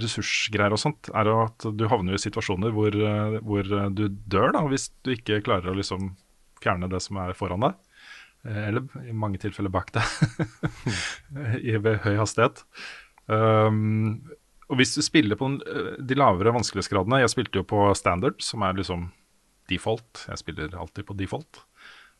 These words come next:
<clears throat> så, um, og, og kanskje går ned til den laveste,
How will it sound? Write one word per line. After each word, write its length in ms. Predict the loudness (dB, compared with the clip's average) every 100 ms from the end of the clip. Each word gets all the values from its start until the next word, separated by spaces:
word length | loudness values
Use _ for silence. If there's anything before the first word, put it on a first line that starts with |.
| _ 0
<clears throat> 460 | 4 8 8 6
så, 220 | 2 6 8 10 10 8
um, 180 | 6 2
og, 640 | 2 2 2 0 -2 -4 -8 -12 -18 -8
og 240 | -2 -2 -2 -12 -6
kanskje 260 | -4 -2 0
går 140 | 2
ned 220 | 2 0 0
til 160 | 0
den 100 | 2
laveste, 380 | 4 2 4 4